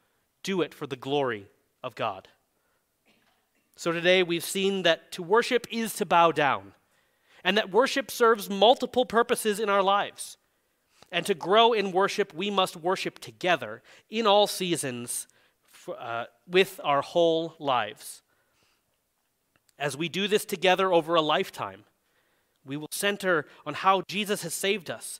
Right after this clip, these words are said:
we'll respond to his call, and we'll be transformed into his likeness.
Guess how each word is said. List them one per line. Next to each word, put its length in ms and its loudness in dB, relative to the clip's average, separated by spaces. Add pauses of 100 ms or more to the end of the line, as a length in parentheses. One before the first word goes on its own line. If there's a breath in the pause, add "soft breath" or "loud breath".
(240 soft breath)
we'll 120 -8
respond 680 4
to 100 -2
his 160 0
call, 520 2 (200 loud breath)
and 140 -6
we'll 120 0
be 120 -4
transformed 920 -4 (680)
into 180 -10
his 160 -2
likeness. 580 -4